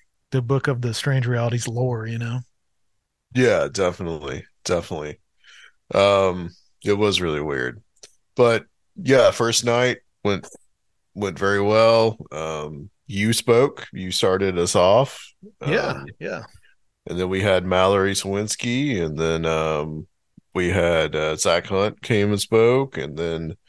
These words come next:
Speaker 2: uh, like you said, Tim finished the night off that night, and we did the, like,
Speaker 1: Yeah.
Speaker 2: the weird, like, Paranormal
Speaker 1: Paranormal Family
Speaker 2: Feud
Speaker 1: Feud, yeah.
Speaker 2: that, that, uh, that,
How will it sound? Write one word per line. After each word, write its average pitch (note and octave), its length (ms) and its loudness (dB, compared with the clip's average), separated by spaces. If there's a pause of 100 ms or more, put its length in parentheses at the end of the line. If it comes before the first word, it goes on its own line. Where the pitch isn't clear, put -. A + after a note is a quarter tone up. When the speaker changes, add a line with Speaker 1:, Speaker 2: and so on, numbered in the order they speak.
(480)
Speaker 2:
uh, D2+ 360 0 (180)
like F2 200 -4
you F#2+ 100 -10
said, F2+ 320 2
Tim G2 360 0
finished F#2+ 340 -4
the F2+ 80 -4
night F2+ 260 2
off F2+ 260 2
that F2 180 0
night, F2+ 340 -2
and F#2+ 120 -8
we F#2+ 140 -4
did F#2 320 -6
the, F2 200 -2
like, E2 440 -4 (840)
Speaker 1:
Yeah. C#3+ 300 -4 (100)
Speaker 2:
the G2+ 120 4
weird, A2 360 2
like, G#2 300 0
Paranormal C3+ 560 4
Speaker 1:
Paranormal A#2+ 40 -2
Family C#3 760 4
Speaker 2:
Feud D3+ 120 2
Speaker 1:
Feud, A#2+ 200 -6
yeah. A#2 360 -4 (260)
Speaker 2:
that, A#2+ 240 4
that, A2+ 320 2
uh, A2+ 280 2
that, A2+ 240 0